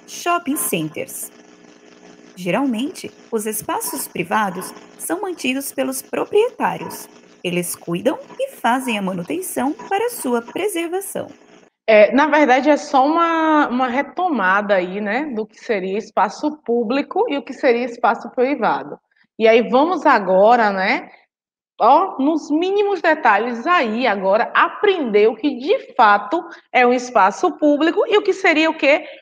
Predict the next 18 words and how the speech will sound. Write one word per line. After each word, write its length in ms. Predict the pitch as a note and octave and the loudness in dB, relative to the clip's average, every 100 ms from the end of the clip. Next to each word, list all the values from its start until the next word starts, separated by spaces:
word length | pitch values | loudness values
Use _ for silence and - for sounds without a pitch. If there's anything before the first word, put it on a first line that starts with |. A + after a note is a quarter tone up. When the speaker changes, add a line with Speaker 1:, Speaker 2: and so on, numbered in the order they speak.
| _ | _
Speaker 2:
Um 80 | D#4 | -4
espaço 720 | E4 - - C4+ D4 - F#4+ F#4+ - _ | -4 -2 2 4 4 0 -4 -4 -16 _
privado. 560 | - F4+ F#4 A3+ G3 B3 G#4 | -2 0 2 2 2 2 2
Mas 180 | B4 A4 | 4 6
a 80 | A#4 | 4
Pro 200 | A4+ F4+ | 4 2
já 160 | F4 F4 | 2 -2
sabe 880 | - - G#3 B3+ C#4 C4+ C4 A3 C4 - - - | -6 -6 0 4 4 2 0 -4 -10 -14 -14 -2
que 80 | |
aqui 180 | E4+ D#4 | -2 0
só 220 | D#4 C#4+ | 0 -2
tem 260 | C#4+ - E4+ | -2 -6 -6
menino 400 | F4 D#4 C#4+ C#4+ | -4 -4 -4 -2
e 80 | D4 | -2
menina 400 | C#4 B3 B3 B3 | -4 -6 -6 -4
nota 340 | B3 A#3 B3 | -4 -2 0
dez, 760 | G#3 F3 G3 G#3 G3+ A#3 - - | 0 2 4 4 2 -2 -6 -8
né? 300 | G#3 A3 F#4 | -4 -2 -4